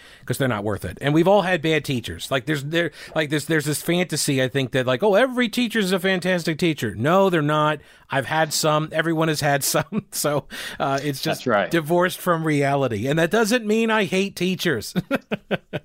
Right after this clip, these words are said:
Speaker 1: All right. Uh, anything else you'd like to add, Terry, that you think is important or interesting to note on any of this before I let you go?
Speaker 2: Uh, no, I, I think we, we hit all the,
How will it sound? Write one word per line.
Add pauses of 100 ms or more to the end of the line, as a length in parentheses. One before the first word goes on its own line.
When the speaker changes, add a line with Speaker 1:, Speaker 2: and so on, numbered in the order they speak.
(280)
Speaker 1:
All
right.
Uh,
anything
else
you'd
like
to
add,
Terry,
that
you
think
is
important
or
interesting
to
note
on
any
of
this
before
I
let
you
go? (1500)
Speaker 2:
Uh, (460)
no,
I,
I
think
we,
we
hit
all
the,